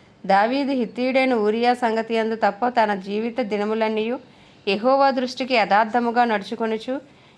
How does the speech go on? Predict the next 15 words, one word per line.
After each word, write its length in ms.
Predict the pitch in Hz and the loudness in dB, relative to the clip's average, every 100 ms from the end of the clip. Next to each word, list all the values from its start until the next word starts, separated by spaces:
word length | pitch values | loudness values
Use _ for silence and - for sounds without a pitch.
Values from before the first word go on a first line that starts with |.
| - | -6
యెహోవా 400 | 196 226 269 277 269 | -2 2 4 4 4
అతనికి 280 | 262 247 202 | 2 -2 -4
ఇచ్చిన 200 | 208 254 226 | -2 2 2
ఆజ్ఞలలో 420 | 208 226 233 240 220 | 2 0 -2 -2 -2
దేని 220 | 196 214 240 | -2 -2 -2
విషయమందును 540 | 233 247 240 233 233 233 | -2 -2 -2 -2 -2 0
తప్పిపోకుండెను 760 | 196 196 208 214 220 214 214 208 | -2 -2 -4 -4 -2 -2 -2 -2
గనుక, 240 | 202 202 269 349 _ - - - | -4 -4 -6 -6 _ -20 -20 -4
దావీదు 460 | 190 196 220 269 285 | 4 4 4 2 2
నిమిత్తము 380 | 269 262 262 262 262 | 2 0 0 2 2
అతని 200 | 254 233 220 | 2 0 0
తర్వాత 300 | 202 226 233 | 4 2 2
అతని 160 | 240 233 226 | 0 -2 -2
కుమారుని 400 | 196 208 233 233 | 2 2 2 0
నిలుపుటకును, 580 | 214 202 214 220 226 240 | -2 -4 -6 -6 -4 -6